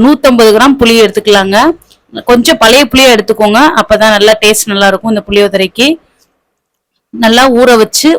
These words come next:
ஒரு அரை மணி நேரத்துல இருந்து ஒரு மணி நேரம் ஊற வச்சு நீங்க அந்த சாறை எடுத்துக்கலாங்க. நல்லா வடிகட்டி எடுத்துக்கோங்க. எடுத்துக்கிட்டு அந்த பேன்ல சேர்த்துக்கலாங்க. நம்ம சாறை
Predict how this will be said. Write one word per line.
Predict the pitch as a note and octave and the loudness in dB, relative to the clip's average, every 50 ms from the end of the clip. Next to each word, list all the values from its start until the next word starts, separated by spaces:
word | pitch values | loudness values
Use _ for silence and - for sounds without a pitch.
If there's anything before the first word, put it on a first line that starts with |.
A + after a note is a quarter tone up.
| - | 0
ஒரு | A3 G#3 G#3 G3 G3 G3+ - | 0 2 2 2 2 0 0
அரை | A3 A3+ | 0 2
மணி | A#3+ A#3+ A#3+ | 2 2 0
நேரத்துல | B3 A#3+ C4+ C#4 | 0 0 0 0
இருந்து | B3+ C4+ C4 A3 | 0 2 2 2
ஒரு | G#3+ G#3+ | 2 2
மணி | G#3+ G#3 A3+ | 2 0 2
நேரம் | B3 C4 A#3+ G#3+ | 2 2 0 0
ஊற | A3 A#3 A#3 G#3+ | 2 2 2 0
வச்சு | G3+ G#3 - - - C#4 D4+ F#4 - _ _ _ _ _ _ _ _ _ _ _ _ _ _ A#3+ | -2 -4 -6 -4 -2 -2 -2 -2 -4 _ _ _ _ _ _ _ _ _ _ _ _ _ _ -6
நீங்க | A3 G#3+ G#3+ A3 B3+ D4+ D#4 - - G#3+ | -4 -2 0 0 0 0 -2 -2 -6 -4
அந்த | G3+ G#3 G3+ - | -4 -4 -2 0
சாறை | A3+ G#3 A3 A3+ A3+ G#3+ | 0 2 2 2 2 0
எடுத்துக்கலாங்க. | G3+ G3+ - G#3+ G#3+ G#3 G3+ G3 F#3+ G3 G#3+ C4 - - - _ A3 | 0 -2 -6 -4 -2 0 0 0 -2 -2 -2 -2 -4 -4 -8 _ -4
நல்லா | G#3 G#3 G#3+ G#3 G3+ | -2 0 0 0 2
வடிகட்டி | G3+ G3+ A3 G#3+ - G#3 - - A#3 A3 | 0 0 0 0 -2 -2 -2 -2 -2 -2
எடுத்துக்கோங்க. | F#3 F#3+ - G3+ - G3+ G3 F#3+ G#3+ B3 D4+ F4+ - _ _ _ _ G#3 | -2 -4 -10 -8 -6 -4 -4 -2 -2 -2 -2 -4 -6 _ _ _ _ -10
எடுத்துக்கிட்டு | G3+ F#3+ - G#3 F#3 E3 _ B3 D4 F#4 F#4 - _ _ _ _ _ _ _ _ _ _ A3 | -8 -6 -6 -6 -6 -4 _ -2 -2 0 -2 -6 _ _ _ _ _ _ _ _ _ _ -6
அந்த | G#3 G#3 G#3 A3 C4+ D4+ D4+ - - | -4 0 0 2 2 0 -2 -2 -2
பேன்ல | A#3+ G#3 G#3 A3 G#3+ A3 G#3+ - | 0 0 0 2 0 0 -2 0
சேர்த்துக்கலாங்க. | G#3+ G3+ G3+ G3+ G3 G3+ G3 F#3 F#3 G3 G#3 A#3+ D4+ F4+ D#4+ - _ - _ _ F#3+ | -2 -4 -4 -4 -4 -2 -2 -2 -2 -2 -2 -2 -2 -2 -4 -8 _ -20 _ _ -8
நம்ம | G3 G3 G#3 A#3+ C#4 E4+ F4 - - - - - - _ _ _ _ _ _ _ - | -6 -2 0 0 0 -2 -4 -6 -16 -20 -20 -20 -20 _ _ _ _ _ _ _ -4
சாறை | A3+ A3 A3+ A3+ A3+ | 0 0 2 2 2